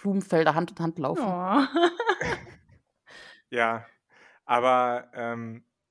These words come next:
Speaker 3: ich, ich fand die Szene einfach auch ein bisschen überflüssig. Ich, ich finde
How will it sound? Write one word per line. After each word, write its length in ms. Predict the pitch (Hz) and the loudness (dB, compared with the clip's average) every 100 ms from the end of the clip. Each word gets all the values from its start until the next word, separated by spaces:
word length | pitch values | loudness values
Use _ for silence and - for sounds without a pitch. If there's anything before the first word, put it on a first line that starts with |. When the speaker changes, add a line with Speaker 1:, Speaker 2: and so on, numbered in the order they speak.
| - | -20
Speaker 3:
ich, 200 | 117 - | -20 -20
ich 160 | 147 - | -20 -14
fand 300 | 120 120 - | -10 -10 -10
die 60 | |
Szene 300 | 135 135 131 | -12 -8 -6
einfach 300 | 123 120 139 135 | -6 -8 -10 -10
auch 180 | - | -10
ein 80 | 131 | -10
bisschen 220 | 120 - | -8 -10
überflüssig. 720 | 127 143 160 - 107 110 104 - | -8 -6 -6 -8 -14 -14 -18 -20
Ich, 300 | - - _ _ _ _ _ 494 120 - | -20 -20 _ _ _ _ _ -20 -20 -20
ich 120 | - | -16
finde 340 | - 147 143 | -10 -8 -8